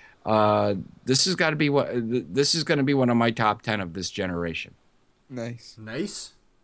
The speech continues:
Speaker 2: Well, Ali, I'm going to let you know, I actually have something that you could give away as a competition. I've actually got a pair of Saints Row headphones.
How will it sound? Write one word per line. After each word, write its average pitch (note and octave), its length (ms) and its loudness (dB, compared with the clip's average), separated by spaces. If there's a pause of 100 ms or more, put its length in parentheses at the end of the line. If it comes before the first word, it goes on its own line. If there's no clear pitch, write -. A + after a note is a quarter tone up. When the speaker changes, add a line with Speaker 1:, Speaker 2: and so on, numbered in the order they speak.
(260)
Speaker 2:
Well, C3 400 0
Ali, C#3 340 2
I'm C#3+ 280 -2
going B2 340 -4
to A2 300 -10
let G2 180 -8
you G#2+ 80 -8
know, A2+ 200 -6
I A#2+ 180 2
actually C#3 320 2
have A#2+ 240 6
something C#3 380 2
that B2+ 100 -2
you A#2+ 120 -4
could A#2+ 240 2
give B2 160 6
away A2+ 300 6
as B2 160 2
a A2 40 -2
competition. A2+ 720 -6
I've D3+ 240 6
actually C#3+ 360 4
got A#2 260 8
a A2 60 4
pair A#2 320 2
of G2+ 100 -10
Saints C3+ 420 -6
Row A#2 360 0
headphones. C3+ 880 0